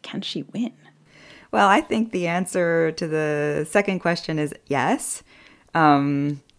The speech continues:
Speaker 2: the answer to the first cu-, question is, you know, I hope is yes, if, if Joe doesn't feel like doing that.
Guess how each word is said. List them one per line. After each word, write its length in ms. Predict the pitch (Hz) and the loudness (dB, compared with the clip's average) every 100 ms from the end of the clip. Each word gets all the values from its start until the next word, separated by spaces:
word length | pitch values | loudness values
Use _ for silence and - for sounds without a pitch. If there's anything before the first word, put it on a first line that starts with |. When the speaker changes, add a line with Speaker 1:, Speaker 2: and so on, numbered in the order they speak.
| _ _ _ _ - | _ _ _ _ -6
Speaker 2:
the 160 | - 156 | 2 6
answer 200 | 170 185 | 6 4
to 40 | |
the 80 | 160 | 2
first 280 | 165 170 - | 2 2 2
cu-, 160 | - 170 | 2 0
question 480 | - 165 - 180 175 | 4 2 2 -2 0
is, 300 | 151 147 - - | 0 -2 -8 -6
you 140 | 151 | 0
know, 200 | 135 143 - _ _ _ _ _ - | 4 4 0 _ _ _ _ _ -12
I 60 | |
hope 240 | 135 143 202 | -2 0 2
is 160 | 190 | 0
yes, 560 | 185 175 196 247 - - - - | 2 4 4 2 -4 -8 -10 -8
if, 300 | 156 - _ | -8 -10 _
if 400 | 160 151 - _ _ _ _ _ _ - | -6 -6 -12 _ _ _ _ _ _ 0
Joe 640 | 160 147 185 196 190 165 | 6 8 10 8 6 6
doesn't 340 | 190 170 175 | 6 6 4
feel 240 | 170 170 160 | 2 2 4
like 220 | 156 156 | 2 2
doing 280 | 156 156 156 | 0 0 2
that. 380 | 147 147 165 | 2 4 2